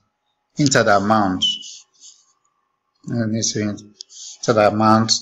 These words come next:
the, you want to fund the advertiser's account with. Remember, it's in dollars, so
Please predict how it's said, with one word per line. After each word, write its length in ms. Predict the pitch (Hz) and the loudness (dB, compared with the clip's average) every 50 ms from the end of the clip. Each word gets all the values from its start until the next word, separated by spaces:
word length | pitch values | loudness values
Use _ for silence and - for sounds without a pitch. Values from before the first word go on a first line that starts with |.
| - | -4
the, 580 | - 107 104 98 95 95 95 92 95 95 98 98 - _ - - - | -6 -4 -2 -2 -2 -2 -4 -6 -8 -10 -14 -16 -18 _ -20 -12 -10
you 80 | 110 | -6
want 240 | 107 107 113 117 104 | -4 -2 -2 -2 -2
to 80 | 107 92 | -2 -6
fund 380 | - - - 113 110 107 98 | -4 0 2 2 2 2 0
the 160 | 104 101 98 | 0 0 0
advertiser's 580 | 95 95 92 104 95 113 110 107 117 110 104 110 | 0 0 -2 0 2 4 4 4 4 2 2 0
account 460 | 101 - - 110 107 104 104 - - | -4 -4 0 0 0 0 -2 -6 -8
with. 220 | - 98 90 90 - - - - - _ _ _ _ _ _ _ _ _ _ - | -8 -8 -6 -6 -4 -4 -4 -6 -8 _ _ _ _ _ _ _ _ _ _ -2
Remember, 300 | 113 110 110 120 123 120 | 2 4 4 4 4 4
it's 220 | 113 - - - | 2 2 0 -2
in 120 | 110 104 92 | -2 -2 0
dollars, 420 | 110 107 101 95 95 92 90 - - | 0 0 2 2 0 0 0 -2 -2
so 320 | - 104 95 95 92 95 | -4 -4 -4 -4 -8 -10